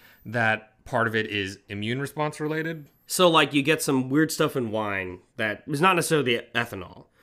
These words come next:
Speaker 2: but, like, some little, little fucker, some weird chemicals in there.
Speaker 1: Yeah.
Speaker 2: And, like, your immune system is like, "What's that little fucker?"
Speaker 1: Yeah.
Speaker 2: And in the course of trying to, like, get rid of this thing, it's really just a little bit of twig.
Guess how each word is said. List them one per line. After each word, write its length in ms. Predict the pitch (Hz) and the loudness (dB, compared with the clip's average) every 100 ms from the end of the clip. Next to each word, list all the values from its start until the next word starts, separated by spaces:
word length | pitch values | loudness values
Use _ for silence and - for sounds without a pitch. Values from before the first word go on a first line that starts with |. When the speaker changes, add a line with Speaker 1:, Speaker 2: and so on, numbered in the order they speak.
| _ - | _ 0
Speaker 2:
but, 120 | 135 | 2
like, 160 | 123 117 | 2 0
some 200 | 147 139 | 0 2
little, 340 | 147 143 135 | 2 2 0
little 200 | 131 143 | 0 -2
fucker, 500 | 131 143 131 131 135 - _ _ - | 0 -2 0 -2 -2 -6 _ _ -2
some 140 | 143 | 0
weird 200 | 143 143 | 2 2
chemicals 480 | 147 139 127 127 117 | 0 -4 -2 -2 -2
in 100 | 117 | -4
there. 340 | 113 110 113 - | -2 -2 -4 -8
Speaker 1:
Yeah. 260 | 120 104 90 - | -4 -4 -4 -2
Speaker 2:
And, 140 | 139 | 0
like, 160 | 131 120 | 2 2
your 120 | 139 | 2
immune 300 | 135 147 160 | 6 6 6
system 360 | 143 123 - 117 | 4 -4 -4 -6
is 80 | 107 | -4
like, 240 | 107 98 | -6 -6
"What's 200 | 113 120 | -6 -4
that 160 | 120 113 | -4 -6
little 160 | 95 90 | -8 -12
fucker?" 320 | 98 - - - _ | -18 -20 -20 -20 _
Speaker 1:
Yeah. 360 | - 226 196 127 | -2 4 6 6
Speaker 2:
And 140 | 165 | 6
in 80 | 175 | 6
the 80 | 165 | 6
course 260 | 165 175 | 6 4
of 60 | 151 | 4
trying 300 | - 160 156 | 0 2 4
to, 80 | 135 | 2
like, 160 | 117 113 | 0 0
get 160 | 143 127 | 0 2
rid 160 | 131 | 2
of 140 | 123 123 | 2 0
this 180 | 127 - | -2 0
thing, 120 | 135 | 0
it's 160 | 117 | 0
really 220 | 139 214 147 | 4 4 4
just 180 | 131 120 | 2 -2
a 40 | |
little 200 | 120 135 | -2 0
bit 120 | 127 | -2
of 80 | 101 | -4
twig. 480 | - 123 104 - | -4 -2 -2 -6